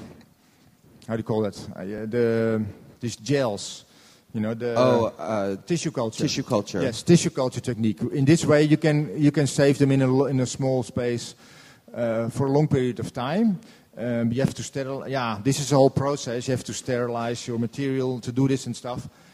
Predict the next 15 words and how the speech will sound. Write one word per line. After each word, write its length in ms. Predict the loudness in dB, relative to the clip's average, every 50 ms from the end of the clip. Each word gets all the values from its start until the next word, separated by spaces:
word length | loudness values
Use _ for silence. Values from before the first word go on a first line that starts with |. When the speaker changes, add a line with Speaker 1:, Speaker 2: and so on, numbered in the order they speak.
| -20 -4 0
Speaker 1:
But 260 | 0 0 0 -2 -8 -10 -8 2 4
you 100 | 4 4
Speaker 2:
It's 60 | 6
Speaker 1:
cannot, 440 | 6 6 8 8 8 8 6 4 -2 -6 -4
you 120 | -2 2
cannot 240 | 4 6 6 8 6
get 160 | 6 4 4
the, 180 | 4 4 4 4
the 160 | 4 4 4
same 340 | 4 6 4 6 6 6 6
plant 340 | 4 4 4 4 4 2 2
in 100 | 0 -2
seed 300 | 0 2 2 2 2 2
form. 340 | 2 2 2 4 4 2 2
The, 760 | 2 0 0 0 0 0 0 2 2 2 0 0 -4 -8